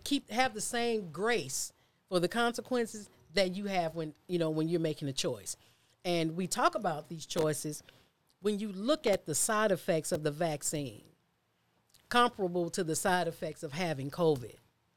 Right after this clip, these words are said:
Let's just look at the lesser of two evils. The side effects of the vaccine are far less than the side effects of having covid. Having had both covid and the vaccine,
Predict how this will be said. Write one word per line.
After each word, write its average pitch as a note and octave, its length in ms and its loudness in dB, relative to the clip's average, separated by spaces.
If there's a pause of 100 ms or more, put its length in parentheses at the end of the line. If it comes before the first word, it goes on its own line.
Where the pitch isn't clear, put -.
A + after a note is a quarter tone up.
(220)
Let's G#3+ 200 0
just G#3+ 180 -4
look G3+ 180 -2
at E3+ 80 -6
the F3 80 -6
lesser E3+ 400 2
of D3+ 200 -4
two D#3 200 -4
evils. F#3 460 -6
The D#3 140 -16
side F#3+ 280 2
effects E3+ 380 0
of D#3 80 -6
the D#3 80 -6
vaccine D#3 560 -4
are C3+ 80 -6
far F#3 320 2
less D3 380 -4 (380)
than D3+ 140 0
the D#3+ 60 0
side D#3 280 0
effects C#3+ 340 -4
of C#3+ 80 -12
having C#3 280 -6
covid. C3+ 380 -4
Having F3 400 0
had D#3+ 320 0
both A#3+ 320 6 (520)
covid G#3+ 380 6
and A#3 200 2
the B3+ 80 2
vaccine, C4 680 0